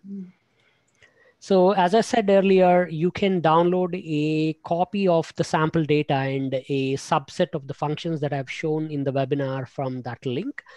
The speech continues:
Speaker 2: Uh, that was published yesterday, so I had no clue what we are gonna talk other than the general outline. So we wrote, uh, quite a few formulas that were not in that, uh, page,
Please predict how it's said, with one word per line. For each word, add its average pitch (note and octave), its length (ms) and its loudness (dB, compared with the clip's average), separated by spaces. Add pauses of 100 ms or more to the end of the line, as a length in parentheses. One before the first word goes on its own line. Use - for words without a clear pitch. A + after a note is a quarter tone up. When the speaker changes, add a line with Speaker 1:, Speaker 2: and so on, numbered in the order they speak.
(260)
Speaker 2:
Uh, C3+ 180 -6
that D#3 200 0
was E3+ 100 -2
published D#3+ 440 -4
yesterday, C#3+ 540 -4
so C#3+ 120 -8
I C3 60 -6
had C3+ 200 -4
no D3+ 180 0
clue D#3 200 -8
what C3+ 300 -6
we C#3+ 120 -4
are C3+ 60 -2
gonna C3 300 -10
talk D#3+ 280 -10
other B2+ 180 -6
than B2+ 300 -8
the A#2+ 100 -8
general B2 400 -10
outline. D3+ 480 -12
So - 120 -12
we B2 320 -14
wrote, E3 220 -2 (100)
uh, D3 240 -6
quite D#3+ 240 -6
a - 40 -6
few D3+ 180 -10
formulas C3 460 -8
that B2 120 -12
were B2 100 -12
not B2 300 -12
in C#3 220 -10
that, B2+ 180 -12 (160)
uh, A2+ 380 -12 (460)
page, C3 400 -2